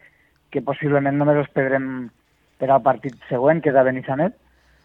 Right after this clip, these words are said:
Eh, i en aquest sentit, doncs, bueno, sí que mos beneficiem una mica del calendari, però a nivell del que és el ritme de, de competició, sí que mos arriba en un moment que nosaltres estem bé.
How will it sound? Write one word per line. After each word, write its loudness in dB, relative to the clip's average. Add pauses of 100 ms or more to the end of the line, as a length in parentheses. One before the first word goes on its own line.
(180)
Eh, 2
i -2
en -2
aquest -8
sentit, -6
doncs, -2
bueno, -4
sí -16
que -6
mos -4 (100)
beneficiem -8
una -2
mica 0
del 2
calendari, 2
però 6
a -2
nivell 2
del 6
que 0
és 0
el 6
ritme -2
de, 2 (840)
de 2
competició, 4
sí -10
que 2
mos 6
arriba 6
en 2
un -2
moment 2
que 0
nosaltres 2
estem -6
bé. -4